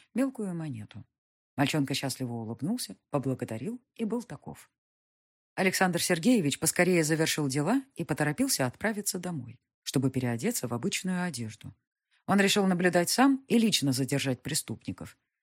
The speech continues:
Облачившись в неприметное простенькое пальто и шляпу с обтертыми полями, Александр Сергеевич собрался уже выходить из своей скромной квартиры, как вдруг прямо на парадной лестнице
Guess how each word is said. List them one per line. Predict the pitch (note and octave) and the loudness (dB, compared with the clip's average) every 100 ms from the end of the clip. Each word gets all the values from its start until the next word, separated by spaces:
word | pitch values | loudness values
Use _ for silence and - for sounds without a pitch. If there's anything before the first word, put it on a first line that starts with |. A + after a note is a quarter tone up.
| _ | _
Облачившись | - C3 C#3+ C#3+ - C3 | 0 0 2 0 0 -2
в | C3+ | 0
неприметное | C#3+ D3 D#3 C#3+ C3+ - C3 | 0 2 2 2 2 2 0
простенькое | C#3 C3 A#2+ A#2 B2 | 0 -2 -2 -2 -4
пальто | B2 A2+ G3 | -4 -4 0
и | A3+ | 0
шляпу | - E3 B3 D#3 | 0 2 0 0
с | - | -4
обтертыми | C#3+ - C3 A#2+ B2 | -2 -4 -2 -2 0
полями, | C#3+ C#3 A#2 - - - - | 0 -2 -2 -4 -8 -18 -10
Александр | - D#3+ F3 E3 D#3 | -4 2 4 4 2
Сергеевич | - D3+ G#3+ C#4 C#3+ B2 - - | 0 0 2 4 2 0 -6 -10
собрался | - D#3 D#3+ D3+ C#3+ | -2 2 4 2 2
уже | B2+ C3 | 0 0
выходить | C3 D3 D3 - | 0 -2 -4 -4
из | D3+ - | -2 0
своей | D#3+ F3+ D3 | 2 4 4
скромной | - C#3+ B2 B2 | 0 0 0 0
квартиры, | A#2+ - A#3 C4 A#3 - _ | -4 -4 -2 -2 -4 -14 _
как | - E3+ | 0 2
вдруг | F3+ G#3+ G#3+ | 4 2 2
прямо | - E3+ D3+ | 4 4 4
на | D3 | 4
парадной | D#3 D3+ B2+ C3+ | 4 4 4 4
лестнице | F3 D4 D#3 C3 - | 4 0 0 0 -2